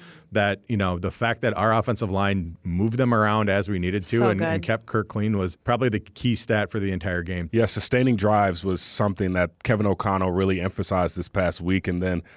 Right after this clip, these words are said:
Speaker 3: finally getting an offensive touchdown in the first quarter was another thing. I believe there's a stat that basically said this past Monday Night Football was the first time that the forty-niners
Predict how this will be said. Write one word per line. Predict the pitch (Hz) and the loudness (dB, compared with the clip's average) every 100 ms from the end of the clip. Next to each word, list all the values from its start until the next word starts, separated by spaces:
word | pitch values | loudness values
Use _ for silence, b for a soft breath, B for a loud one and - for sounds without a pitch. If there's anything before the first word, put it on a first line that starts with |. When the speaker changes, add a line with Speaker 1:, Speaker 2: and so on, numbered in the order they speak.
| B | B
Speaker 3:
finally | - 131 139 131 117 | -2 2 4 4 2
getting | 117 113 107 | 2 2 2
an | 98 | 0
offensive | 101 104 110 - 82 | 0 0 0 -4 -8
touchdown | - 135 - 107 92 90 | -2 -2 -2 0 0 0
in | 85 | -4
the | |
first | - 95 - | -2 -4 0
quarter | 120 110 | 2 2
was | 90 87 | 2 0
another | 92 98 90 | 0 0 0
thing. | 80 87 82 | -2 -2 -2
I | |
believe | 90 95 95 90 - B B | 0 0 0 -2 -8 B B
there's | - 90 | -2 -2
a | 90 | 0
stat | - 120 107 95 | 0 2 0 0
that | 90 | -2
basically | 95 - 92 | -2 -2 -4
said | - 98 92 82 | -2 0 -2 -2
this | 95 | -4
past | - 101 87 95 | -2 -2 -2 -2
Monday | 95 92 | -2 -2
Night | 90 87 | -2 -2
Football | - 117 95 90 | 0 0 2 0
was | 85 | -2
the | 95 | -6
first | - 98 - | -4 -4 -2
time | 92 90 | -4 -4
that | 87 | -6
the | |
forty-niners | 85 104 95 92 90 87 85 - | -4 -2 0 0 0 -2 -4 -6